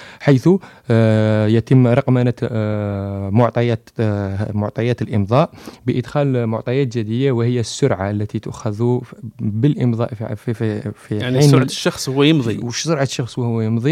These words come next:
Speaker 1: قوته على ضغط القلم، القلم، آه، نقط التي يتم فيها رفع القلم ووضعه، آه،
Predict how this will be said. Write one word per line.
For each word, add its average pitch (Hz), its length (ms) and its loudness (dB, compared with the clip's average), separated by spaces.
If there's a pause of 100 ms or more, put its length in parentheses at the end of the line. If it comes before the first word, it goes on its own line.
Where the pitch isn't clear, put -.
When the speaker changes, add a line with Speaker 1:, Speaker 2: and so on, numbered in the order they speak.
(160)
Speaker 1:
قوته 143 500 4
على 123 180 2
ضغط 113 260 -2
القلم، 110 600 0
القلم، 123 680 2
آه، 135 460 0 (260)
نقط 135 400 0
التي 127 460 0
يتم 120 260 0
فيها 117 320 0
رفع 117 240 -2
القلم 143 640 2
ووضعه، 123 1200 -2
آه، 123 300 -4